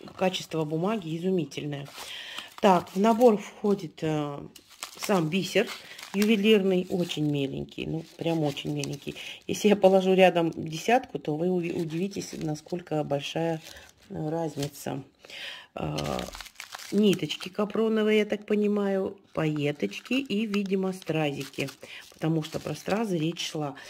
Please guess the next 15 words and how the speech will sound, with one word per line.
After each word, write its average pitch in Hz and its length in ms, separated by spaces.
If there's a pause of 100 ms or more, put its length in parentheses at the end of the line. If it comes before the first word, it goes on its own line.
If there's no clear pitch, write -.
(220)
А - 80
пришивать 190 540
мы 214 100
это 202 140
все 190 180
будем, 180 260
я 170 180
так - 180
понимаю, 180 640 (540)
а, - 180
в 151 120
углы 165 420
созвездий 151 720
вот 143 220
этих. - 400